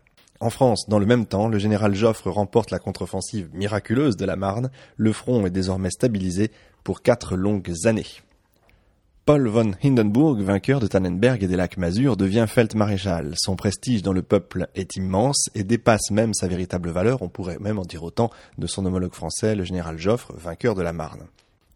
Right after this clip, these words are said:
Pour les Allemands, c'est aussi une revanche sur la première bataille de Tannenberg, celle qui a vu la défaite de l'armée des chevaliers teutoniques face aux Polonais en quatorze cent dix. Retrouvez les textes et documents sur ce sujet dans le dossier La Grande Guerre sur Hérodote point net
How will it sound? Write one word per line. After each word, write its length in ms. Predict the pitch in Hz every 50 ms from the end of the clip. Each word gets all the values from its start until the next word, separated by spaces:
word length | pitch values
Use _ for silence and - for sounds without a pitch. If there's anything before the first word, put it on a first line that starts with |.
| _ _
Pour 120 | - 135 143
les 120 | 127 110
Allemands, 300 | 107 101 120 156 170 165
c'est 240 | - - 117 - 117
aussi 300 | 107 - - - 180 175
une 160 | 143 117 101
revanche 460 | 87 98 87 92 98 123 135 127 - -
sur 120 | - 104
la 80 | 95 87
première 280 | - 110 110 110 98
bataille 260 | 98 95 - 113 110
de 80 | 101 95
Tannenberg, 520 | - 95 98 95 95 92 92 87 80 80 -
celle 260 | - - 110 104 98
qui 180 | - - 95 92
a 60 | 90
vu 160 | 87 107 117
la 120 | 107 92
défaite 500 | 85 87 90 - - - 117 113 - - - - - _ _
de 80 | - 90
l'armée 320 | 90 87 85 92 104 104
des 120 | 98 92 82
chevaliers 380 | - - 87 90 87 87 90
teutoniques 640 | - - 123 - 101 92 90 92 98 - - - _ _ _ _ _ _
face 240 | - 104 98 - 104
aux 60 | 95
Polonais 440 | - - 90 90 85 85 90 - - _ -
en 80 | 101
quatorze 320 | - 98 90 - 90 85 -
cent 160 | - 90 85
dix. 340 | 85 90 80 - - - - _ _ _ _ _ _ _ _ _ _ _ _
Retrouvez 380 | - 131 135 - 143 135 139
les 100 | 131 127
textes 320 | 117 - - 139 - - 131
et 40 |
documents 420 | 113 110 107 - 113 104 107 107 107
sur 180 | - - 98
ce 120 | - - 104
sujet 320 | - 104 98 87 101 131
dans 120 | 135 123 107
le 60 | 101
dossier 400 | 95 95 - - - 107 101 87
La 140 | 80 78 80
Grande 240 | 98 117 120 101
Guerre 260 | 92 113 131 - - -
sur 160 | - 117 101
Hérodote 280 | 95 98 95 95 90
point 180 | - - 95 87
net 260 | 90 110 123 - -